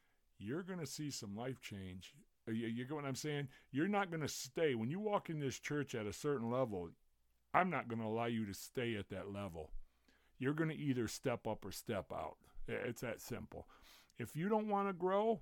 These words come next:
you don't wanna, that, I don't care. That's on you. That's what I mean. I do care as a person. I do care for the people I'm around. I do care for the people I'm involved in, in my ministries and in, in my church. But I can't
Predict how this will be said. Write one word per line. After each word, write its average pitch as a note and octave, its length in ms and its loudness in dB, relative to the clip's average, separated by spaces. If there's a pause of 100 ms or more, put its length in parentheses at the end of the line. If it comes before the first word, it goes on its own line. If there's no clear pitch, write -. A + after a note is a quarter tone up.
you C3+ 120 4
don't G3 180 2
wanna, G3+ 320 2
that, - 160 -8 (160)
I D#3 80 4
don't G3 180 4
care. B3 420 2 (380)
That's E3 160 -2
on G3+ 140 2
you. G3+ 260 4 (220)
That's G3+ 200 -2
what A3+ 120 0
I E3+ 80 2
mean. B2+ 380 2 (240)
I G3+ 100 2
do A3 220 2
care E3 260 0
as B2+ 120 0
a B2 40 -2
person. C3+ 540 0 (500)
I F3 80 0
do A3 160 2
care G#3 260 2
for - 120 -12
the C#3+ 80 -4
people D#3+ 380 -4
I'm C3 180 -2
around. C3+ 360 -2
I E3+ 60 -4
do A3 180 -2
care G3+ 300 0
for F3+ 100 -14
the D3+ 80 -8
people G#3 320 -8
I'm F3 140 -4
involved E3+ 400 -2
in, F3 80 -2
in E3+ 60 -6
my D3+ 100 -2
ministries E3 540 -2
and D3+ 120 0
in, D#3+ 240 0
in E3+ 160 -2
my C#3+ 140 2
church. A#3+ 480 -2 (440)
But - 140 -2
I G3+ 120 4
can't A3 440 0